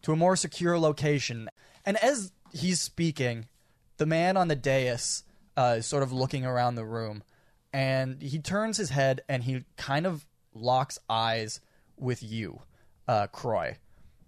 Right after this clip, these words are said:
And as he locks eyes with you, uh, you realize that he's the only person that has taken notice of your entrance at all. And when your eyes meet,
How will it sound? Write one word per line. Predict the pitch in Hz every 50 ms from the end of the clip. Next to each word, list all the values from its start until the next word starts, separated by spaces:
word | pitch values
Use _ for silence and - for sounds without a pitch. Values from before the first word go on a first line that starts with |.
| - - - _ _ _ _ _
And | 131 135 131 131 131 127 127 123 123 123 123 - - - - _ _ _ _ -
as | 185 180 190 190
he | 226 226
locks | 196 170 170 180 - -
eyes | 160 139 147 151 139
with | 143 139 123 120
you, | 120 120 123 139 170 220 226 - - _ _ _ _ _ _ _ _ _ _ _ _ _ _ _ -
uh, | 143 135 131 131
you | 135 160 190
realize | 196 196 190 180 165 156 147 139
that | 147 120
he's | - 233 294 277
the | 349 330 277 -
only | 180 202 220 220 185
person | - - 196 185 156 - 160
that | 151 135
has | 135 139 -
taken | - 156 151 143 151 139
notice | 127 127 127 127 131 127 -
of | - 131 113 123
your | 127 127
entrance | 120 117 120 120 - 123 117 110 - - - - - _ _ _ -
at | 131 127 127 - - _
all. | - 120 120 113 110 107 104 - -
And | 135 139 139 139 143 - _ _
when | - 160 143 151 165 170 175 180 175 165
your | 160 147 143 151 147 143 139 -
eyes | 117 127 123 131 127 117 117
meet, | 120 120 131 123 120 - -